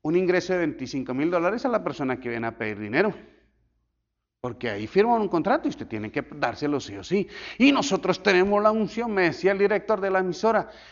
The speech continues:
Dice, "Uh, pastor, viera la gente que llega y dice, 'Mira, yo soy capaz de recogerte treinta mil dólares en mediodía, pero me tienes que dar el veinte por ciento". Y tienen esa unción y yo no sé si eso será o no de Dios, cada quien con su tema.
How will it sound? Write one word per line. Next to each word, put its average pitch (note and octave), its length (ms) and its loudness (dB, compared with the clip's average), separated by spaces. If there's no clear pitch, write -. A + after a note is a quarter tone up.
Dice, F#3+ 260 2
"Uh, D#4 260 -2
pastor, F3 360 -2
viera G3 220 6
la F#3 120 4
gente E3+ 260 -2
que E3 80 0
llega E3 180 2
y F3 40 2
dice, D#3+ 240 -2
'Mira, F3 180 6
yo D#3 140 2
soy G3+ 100 -4
capaz G#3 300 0
de G#3 100 4
recogerte E3 480 -2
treinta E3+ 640 2
mil G3+ 280 2
dólares F3+ 600 0
en D#3 180 0
mediodía, F#3 800 2
pero D#3 120 0
me D3 100 0
tienes F3+ 300 0
que D#3+ 100 -2
dar D3+ 120 2
el E3 120 2
veinte G3 300 0
por D3 200 -8
ciento". E3+ 400 -2
Y - 80 -8
tienen A#3+ 400 2
esa A3+ 220 0
unción F#3+ 480 0
y D#3 60 4
yo E3+ 100 2
no G3+ 80 0
sé F3+ 500 2
si - 100 -12
eso D3+ 180 -6
será D3+ 320 4
o F3 60 6
no D#3+ 140 2
de D3+ 180 -2
Dios, E3+ 420 0
cada D3 280 4
quien D3 180 0
con C#3 160 -6
su - 140 -12
tema. D3 340 -4